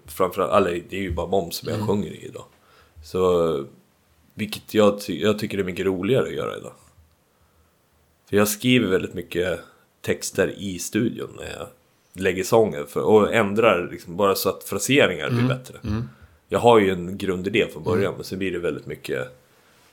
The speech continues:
Speaker 1: åh, liksom för-, ändra om i texten
Speaker 2: Mm.
Speaker 1: och i sättet att sjunga när jag väl lägger, och jag gör det alltid helt själv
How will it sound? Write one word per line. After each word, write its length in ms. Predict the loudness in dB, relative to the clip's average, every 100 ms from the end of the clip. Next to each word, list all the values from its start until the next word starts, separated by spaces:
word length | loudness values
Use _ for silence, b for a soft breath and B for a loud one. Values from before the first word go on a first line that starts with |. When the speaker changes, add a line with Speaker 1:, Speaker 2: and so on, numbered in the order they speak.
| b _ _ _ -20
Speaker 1:
åh, 280 | -20 -18 -18 -12
liksom 340 | -10 -10 -10 -10
för-, 440 | 0 2 2 0 -8 -2
ändra 400 | 2 2 4 8
om 360 | 8 6 0
i 320 | -8 -8 -10 -12 _ _
texten 420 | -6 -4 -6 -8
Speaker 2:
Mm. 120 | -6
Speaker 1:
och 180 | -4 -4
i 80 | -6
sättet 380 | -4 -6 -6 -12
att 60 |
sjunga 360 | -6 -4 -4 -6
när 180 | -8 -10
jag 80 | -10
väl 220 | -10 -8
lägger, 260 | -10 -4 0
och 100 | 4
jag 180 | 6
gör 160 | 8 6
det 140 | 4
alltid 260 | 0 -4 -8
helt 180 | -8 -6
själv 280 | -4 -4